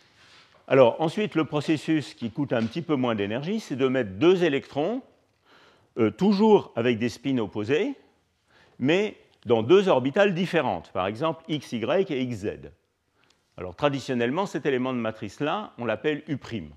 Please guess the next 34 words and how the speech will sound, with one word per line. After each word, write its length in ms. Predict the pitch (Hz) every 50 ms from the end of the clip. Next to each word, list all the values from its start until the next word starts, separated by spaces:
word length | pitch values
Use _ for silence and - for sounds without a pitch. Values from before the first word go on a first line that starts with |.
| _ _ _ _ _ _ _ _ _ -
et 100 | 101 101
il 100 | 107 135
est 40 |
un 100 | 143 113
petit 160 | 101 - - 104
peu 160 | - 151 147
plus 180 | 147 - 113
petit 300 | 92 - - - 170 165
que 120 | - - 107
U. 260 | 90 80 67 - _ _ _ _ _ _ _ _ _ _ _ _ _ _ _ _ _ _ _ _ _ _ _ _ _ _
Et 100 | 151 165
puis, 200 | 165 - 180 190
il 60 | 180
y 60 | 143 143
a 60 | 127
une 160 | 123 131 165
intégrale 440 | 185 180 - 170 135 127 117 107 101
d'échange, 540 | 98 101 101 - - 185 240 247 - - -
puisqu'on 340 | - 104 - - 117 113
est 160 | 107 95 - -
en 80 | 90
mécanique 380 | 90 90 92 - 95 92 90 80
quantique, 640 | - 87 82 80 - 135 156 233 226 - - - _ _ _ _ - - - _ _ _ _ _ _ _ _ _ _ _ _ -
euh, 120 | 104 98
qui 220 | 90 - - 151 170
est 60 | 160
cet 180 | - 160 131
élément 320 | - 147 139 135 139 135 131
de 60 | 123
matrice 400 | 117 113 - - 147 139 - -
ici, 300 | 104 - - 190 233 233
qui 120 | - 165
fait 160 | 135 - 156 135
intervenir 680 | 127 123 - 135 131 127 127 135 131 139 131 113 110